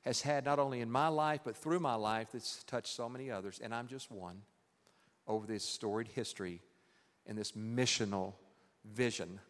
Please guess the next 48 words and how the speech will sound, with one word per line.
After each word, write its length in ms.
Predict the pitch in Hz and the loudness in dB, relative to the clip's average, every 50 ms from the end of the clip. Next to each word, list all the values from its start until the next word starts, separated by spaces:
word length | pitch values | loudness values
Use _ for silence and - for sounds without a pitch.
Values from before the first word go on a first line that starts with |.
| _ _ _ _ _ _ - | _ _ _ _ _ _ -8
of 100 | 110 104 | -8 -6
First 300 | - - 123 113 - - | -4 0 0 0 0 0
Baptist 380 | - 113 107 101 104 104 - - | -2 -2 -2 -2 -4 -6 -8 -8
Midland. 340 | 107 95 95 95 90 90 95 - - - | -8 -8 -8 -8 -10 -10 -12 -14 -12 -8
And 100 | 123 113 | -2 2
so 100 | - 165 | 6 8
I 120 | 160 170 | 10 10
want 200 | 175 165 156 131 | 8 6 4 0
to 60 | 120 | 0
thank 300 | 107 - 131 135 143 - | 0 0 0 -2 -2 -4
you 40 | 113 | -8
today, 260 | 98 107 104 110 113 | -6 -4 -4 -2 -4
Father, 380 | 113 - 113 110 110 113 113 110 | -4 -2 -2 -2 0 0 0 0
on 60 | 110 | 0
behalf 380 | 104 104 107 120 120 117 - - | -2 -2 -2 -2 -2 -2 -4 -6
of 80 | 110 - - - - - _ | -10 -10 -12 -18 -20 -20 _
so 180 | - - 202 190 | 0 4 4 4
many 220 | 160 131 117 117 | 6 4 0 0
that 140 | 113 113 107 | -2 -2 -2
have 120 | 107 101 - | -4 -4 -6
stood 240 | - - 123 107 | -4 -4 -4 -4
here 100 | 113 113 | -4 -6
before 520 | 104 101 95 - 120 110 110 117 123 120 110 | -8 -8 -10 -8 -4 -2 -2 0 -2 -2 -4
and 140 | 98 98 95 - - - - - _ _ | -6 -8 -10 -14 -18 -20 -20 -20 _ _
those 200 | - 139 135 131 | 2 2 2 4
who 100 | - 123 | 4 4
aren't 160 | 123 135 131 | 4 6 6
able 220 | 120 117 113 113 98 | 4 2 2 0 -4
to 40 | - | -4
stand 300 | - - 113 113 110 - | -4 -4 -4 -6 -6 -6
today, 420 | 117 107 110 104 104 101 101 101 - - - _ _ _ _ _ - | -4 -2 -2 0 0 -2 -2 -6 -10 -16 -20 _ _ _ _ _ -12
and 80 | 120 113 | -8 -6
to 80 | 113 | -4
say 180 | 107 - 120 110 | -4 -2 -2 -4
thank 380 | 104 - - 113 107 104 - 90 | -4 -4 -4 -4 -4 -4 -8 -12
you. 80 | 87 98 98 _ _ _ _ _ _ - - - _ - - _ _ | -14 -14 -16 _ _ _ _ _ _ -20 -20 -20 _ -20 -20 _ _
Thank 220 | - 156 170 175 - | 2 4 4 4 2
you 80 | 180 | 0
for 340 | 160 - 180 160 147 147 - - | 2 4 4 6 6 4 2 0
a 80 | 131 | -4
gracious 480 | 110 113 120 127 135 131 - - 135 - | 0 4 6 6 6 4 2 -2 -6 -6
church. 560 | - - 120 110 110 107 107 - - - - - - _ _ _ _ _ - | -2 0 0 2 2 0 -2 -8 -12 -12 -14 -16 -20 _ _ _ _ _ 2
Thank 200 | 143 147 143 - | 2 2 2 2
you 60 | 156 | -2
for 180 | 131 - 143 120 | -2 -2 -2 -2
a 60 | 110 | -2
generous 400 | 110 113 117 120 120 117 117 - | -2 -2 -2 -2 -2 -2 -6 -6
church. 500 | - - 107 98 98 92 - - - | -6 -4 -4 -4 -4 -6 -8 -12 -18